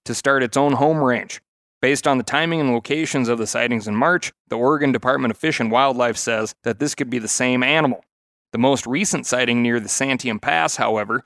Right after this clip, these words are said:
was a full sixty miles south of its last known location. Wolverines have been known to disperse as far as two hundred thirty-five miles,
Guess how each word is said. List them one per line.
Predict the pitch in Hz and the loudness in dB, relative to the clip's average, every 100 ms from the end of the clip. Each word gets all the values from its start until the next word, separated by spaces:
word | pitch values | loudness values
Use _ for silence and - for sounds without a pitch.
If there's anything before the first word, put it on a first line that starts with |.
| _ | _
was | - 120 | -4 -4
a | |
full | 107 151 170 | -2 -2 -2
sixty | - 170 - 151 | -2 -8 -8 -2
miles | 131 131 131 | 2 2 0
south | - 117 120 120 | 0 0 0 -4
of | 110 | -10
its | 101 | -10
last | 107 110 110 - | -2 0 0 0
known | 117 107 110 | -2 0 0
location. | 107 104 139 147 113 - _ _ _ _ _ | -2 -2 -2 0 -4 -8 _ _ _ _ _
Wolverines | - 156 156 160 170 | 0 0 2 0 0
have | 135 | -2
been | 120 117 | 0 2
known | 117 120 | 2 0
to | 113 | -2
disperse | 107 - - 131 - | -6 -6 -2 -2 -2
as | 107 | -8
far | - 120 | 0 2
as | 113 - | 2 -2
two | 160 | -4
hundred | 160 139 113 | -2 -2 -2
thirty-five | 135 147 - 123 123 | -2 -2 0 0 2
miles, | 123 131 123 - | 2 2 2 -6